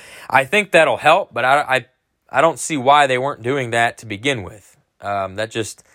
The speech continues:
it seems as if that probably, if that probably should have happened before now. Uh, sick player not being allowed to practice with his team. Um, because as we've seen, for instance, this week and specifically,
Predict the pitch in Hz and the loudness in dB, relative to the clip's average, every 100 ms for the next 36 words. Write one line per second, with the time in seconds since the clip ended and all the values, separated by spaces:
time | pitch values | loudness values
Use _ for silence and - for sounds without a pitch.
0 | _ - 113 - 165 151 127 117 117 120 | _ -10 -6 -2 -2 -2 -2 -4 -2 -2
1 | - _ _ _ _ - 127 - 143 147 | -4 _ _ _ _ 0 0 2 2 2
2 | 127 117 113 113 - 107 - _ - 123 | 0 0 0 0 -4 -10 -14 _ -2 -2
3 | - - 196 226 156 135 165 123 143 160 | -2 2 2 4 0 -2 0 0 2 0
4 | - 131 113 - - - 117 160 135 104 | -2 -6 -8 -14 -12 -6 -2 0 0 2
5 | 131 98 92 87 _ - 104 101 98 - | 0 0 -6 -20 _ -10 -6 -4 -6 -8
6 | - 151 131 - 135 117 104 107 123 98 | -10 -10 -8 -2 0 0 -2 -2 -2 -2
7 | 117 104 101 107 98 92 123 113 - - | -8 -4 -2 -2 -4 -2 0 0 -2 -14
8 | 90 87 - - 123 87 85 _ - - | -14 -14 -14 -10 -10 -10 -16 _ -20 -20
9 | - - 98 104 117 123 131 113 101 - | -20 -8 -6 -2 2 2 2 -2 -4 0
10 | 196 117 107 113 - - - 120 117 113 | 0 0 -4 -10 -18 -20 -6 -4 -2 -4
11 | - 113 - - 160 - 101 113 101 95 | -4 -4 -4 -2 -2 0 -2 -2 -6 -12
12 | _ _ - - - 190 143 - 92 110 | _ _ -14 -8 -2 -2 -2 -8 -6 -8